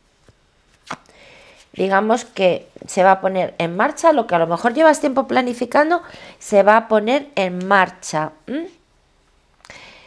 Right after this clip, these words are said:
Vienen esos, esos cambios, ¿m?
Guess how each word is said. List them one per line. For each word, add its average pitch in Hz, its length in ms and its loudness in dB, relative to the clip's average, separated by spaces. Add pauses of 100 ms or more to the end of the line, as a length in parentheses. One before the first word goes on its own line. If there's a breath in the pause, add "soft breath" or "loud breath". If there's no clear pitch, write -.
(580 loud breath)
Vienen 196 480 -2
esos, 185 600 -4
esos 190 320 -6
cambios, 160 760 -2
¿m? 302 280 -10